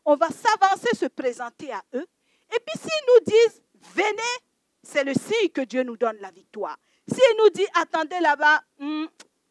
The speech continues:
ça veut dire que c'est pas, c'est pas seulement par nous que Dieu veut délivrer Israël. » Alors, ils se sont mis en action. Et pour moi, je considère le signe comme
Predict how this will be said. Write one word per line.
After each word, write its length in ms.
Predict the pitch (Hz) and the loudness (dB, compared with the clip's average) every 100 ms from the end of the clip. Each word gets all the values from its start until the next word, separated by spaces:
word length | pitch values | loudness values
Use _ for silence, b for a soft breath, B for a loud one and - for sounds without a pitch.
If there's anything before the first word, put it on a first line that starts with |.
| _ _ _ | _ _ _
ça 180 | - 233 | -12 -6
veut 120 | 220 | -6
dire 240 | 233 277 269 | -4 -4 -2
que 320 | 277 226 214 202 | -2 -2 -4 -8
c'est 160 | 247 | -12
pas, 180 | - 269 - - | -4 -4 -6 -8
c'est 100 | 269 | -6
pas 160 | - 349 | -4 -4
seulement 380 | - 254 254 277 | -2 -4 -4 -6
par 180 | - 214 202 | -8 -16 -8
nous 260 | 247 294 | -4 -4
que 160 | - 240 | -6 -18
Dieu 240 | - 226 | -8 -6
veut 100 | 208 | -6
délivrer 560 | 202 190 185 185 202 196 220 | -8 -12 -20 -20 -20 -20 _
Israël. » 560 | - - 175 170 165 _ b b b | -20 -18 -16 -18 -20 _ b b b
Alors, 360 | 320 392 453 - _ _ - | -4 -2 -2 -6 _ _ -4
ils 140 | 330 | -2
se 140 | - 339 | 0 -4
sont 260 | - 302 | -6 -8
mis 380 | 294 330 466 480 381 | -8 -10 -12 -8 -8
en 140 | 262 262 | -8 -14
action. 580 | 233 - - 285 302 - b b | -12 -12 -12 -12 -14 -18 b b
Et 80 | 311 | -14
pour 280 | - 392 339 | 2 2 2
moi, 380 | 359 453 480 269 | -4 -2 -2 -2
je 140 | 269 | -8
considère 640 | - 320 294 262 285 330 302 | -8 -6 -6 -10 -8 -8 -8
le 140 | 247 | -12
signe 560 | - - - 381 277 214 _ _ _ _ | -18 -20 -12 -10 -10 -14 _ _ _ _
comme 160 | - | 2